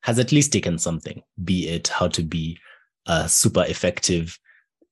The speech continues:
you know, part of the change and culture of a company to how to actually build something that's competitive and that can scale.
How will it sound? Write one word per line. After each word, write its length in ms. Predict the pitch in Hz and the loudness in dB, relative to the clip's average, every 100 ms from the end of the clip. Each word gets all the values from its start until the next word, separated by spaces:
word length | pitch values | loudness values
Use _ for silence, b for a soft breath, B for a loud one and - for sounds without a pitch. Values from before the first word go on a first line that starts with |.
| _ | _
you 120 | - | -2
know, 200 | 90 82 - | -2 -2 -10
part 320 | - 101 98 - - | -2 0 2 -2 -2
of 280 | 87 85 87 _ _ | -4 -4 -12 _ _
the 80 | - | -6
change 560 | - - 117 107 85 | 0 4 6 6 4
and 180 | 82 80 | 0 -2
culture 320 | - 98 - | -2 -2 0
of 100 | 82 | -2
a 160 | 78 78 _ _ _ | -4 -10 _ _ _
company 680 | 143 131 104 87 80 78 78 | 4 6 6 4 2 -2 -4
to 380 | - 85 78 78 _ _ _ _ - | -4 -2 -6 -8 _ _ _ _ 0
how 140 | 98 | 2
to 160 | 95 98 | 4 4
actually 260 | 92 98 | 4 2
build 260 | 85 95 95 | 2 2 2
something 320 | 92 90 92 | 2 0 0
that's 200 | 80 76 | 0 -2
competitive 800 | - 85 82 127 117 95 92 82 | -4 -2 2 4 4 2 2 0
and 160 | 80 73 | -4 -6
that 180 | 73 | -10
can 180 | - 73 | -8 -6
scale. 680 | - - 131 127 98 73 62 | -6 0 6 6 6 4 -4